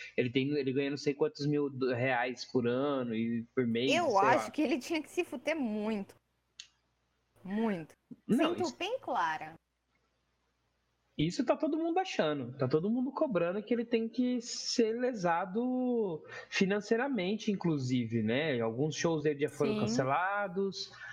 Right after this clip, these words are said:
Speaker 1: marca de camiseta que ia patrocinar ele já tá, já deu uma pausa, uma suspensão no, no contrato. Mas o negócio é que não adianta começar agora e depois parar. Ou ele é penalizado de fato,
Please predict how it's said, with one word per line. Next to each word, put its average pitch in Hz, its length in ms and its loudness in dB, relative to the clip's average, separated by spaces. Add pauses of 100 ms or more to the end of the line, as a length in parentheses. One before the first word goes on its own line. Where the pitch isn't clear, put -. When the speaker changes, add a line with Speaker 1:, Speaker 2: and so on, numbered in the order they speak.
(140)
Speaker 1:
marca 147 300 4
de 151 80 -6
camiseta 143 640 0
que 139 160 0
ia 147 120 2
patrocinar 135 680 0
ele 127 220 0
já 123 140 0
tá, 127 200 2 (120)
já 120 120 4
deu 123 280 0
uma 120 340 0
pausa, 139 500 0
uma 131 120 0
suspensão 143 760 0
no, 139 300 0
no 127 140 0
contrato. 127 880 0 (520)
Mas 160 140 2
o 180 60 0
negócio 196 320 0
é - 60 -18
que 233 40 0
não 220 80 4
adianta 220 300 -2
começar 202 420 0
agora 165 300 0
e - 20 -12
depois 160 300 -2
parar. 127 480 0 (640)
Ou 190 140 4
ele 190 140 -2
é 170 40 -4
penalizado 135 640 0
de 110 100 -4
fato, 139 720 -2